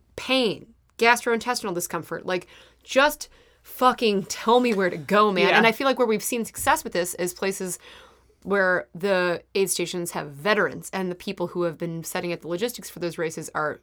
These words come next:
Speaker 1: very skilled, such as Burning River, where, where they have, they have two-way traffic at an aid station. They have aid stations on both sides
Speaker 2: So
Speaker 1: of
Speaker 2: there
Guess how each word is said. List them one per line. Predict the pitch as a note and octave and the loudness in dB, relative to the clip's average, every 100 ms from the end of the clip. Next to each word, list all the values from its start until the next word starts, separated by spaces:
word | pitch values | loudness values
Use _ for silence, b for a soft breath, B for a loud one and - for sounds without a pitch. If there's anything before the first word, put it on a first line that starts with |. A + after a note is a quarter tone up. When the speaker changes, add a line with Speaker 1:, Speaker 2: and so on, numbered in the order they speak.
| - | -16
Speaker 1:
very | C#3 A3 F#3 | 2 2 2
skilled, | D#3+ - D#3+ D3 | -2 -6 -6 -8
such | - | -14
as | D3 | -16
Burning | - E3 D3+ | -8 -8 -4
River, | E3 A#3+ A3 E3+ D#3+ b b | 0 2 4 2 0 b b
where, | - | -2
where | F#3+ F#3+ | 0 2
they | F#3 | 2
have, | F#3 F3 D#3 b b b - | 4 2 0 b b b -2
they | G#3 | 0
have | F3+ | 0
two-way | - B3+ A3 | 0 0 2
traffic | F3+ - C4+ C#4+ G#3 | 2 4 2 4 -2
at | F3+ | -2
an | F3 | -4
aid | E3 | -4
station. | - E3+ - E3 E3 | -2 -4 -4 -6 -6
They | E3 | -6
have | E3+ | -6
aid | - F#3 | -4 -4
stations | - F3 - D#3+ - | -2 -4 -4 -8 -6
on | E3 D#3+ C#3+ B2+ | -6 -6 -8 2
both | A3+ C#4+ - _ | 4 4 -4 _
sides | - - A3+ G3 D#3+ D#3 - - _ _ - | -6 2 8 8 6 0 -8 -14 _ _ -10
Speaker 2:
So | - | -6
Speaker 1:
of | |
Speaker 2:
there | G#3 | -2